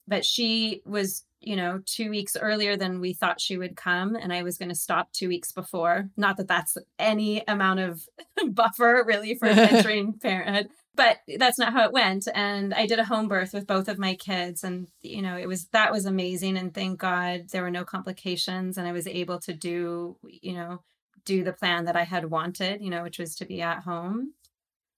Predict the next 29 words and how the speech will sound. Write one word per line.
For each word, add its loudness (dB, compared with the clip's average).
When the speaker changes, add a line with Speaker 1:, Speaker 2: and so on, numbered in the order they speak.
Speaker 1:
And, -4
uh, -2
you -4
know, 0
it -4
was -2
interesting 0
because -2
there -2
were 0
so 0
many 0
people -2
in 0
my 0
life 0
who 0
just -4
thought 4
it -6
was -4
gonna -4
be -2
a -4
breeze -4
to -6
labor -2
for -6
me -4